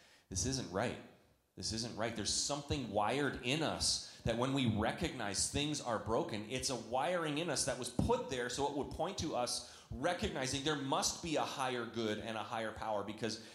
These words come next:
this right here doesn't feel right. It's not running right. I had a, a car, my, one of my first cars, when I moved here to go to college in the mid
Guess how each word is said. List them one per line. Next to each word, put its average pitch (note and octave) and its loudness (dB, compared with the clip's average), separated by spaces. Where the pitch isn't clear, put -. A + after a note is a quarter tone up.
this D#3+ 2
right C#3+ 4
here D3 -2
doesn't C3 0
feel G2+ -4
right. G2 -2
It's - -4
not A#2+ -2
running C3 -2
right. D#2 -6
I B2 2
had C3+ 2
a, G2 -4
a - -8
car, F2 0
my, A2 -10
one B2 -8
of G#2+ -4
my G2 -4
first B2 -8
cars, E2 -6
when A2 -4
I B2+ 0
moved A#2 -4
here G#2+ -4
to F#2+ -2
go G2 -2
to F#2 -4
college E2 -4
in E2 -8
the E2+ -8
mid F2+ -6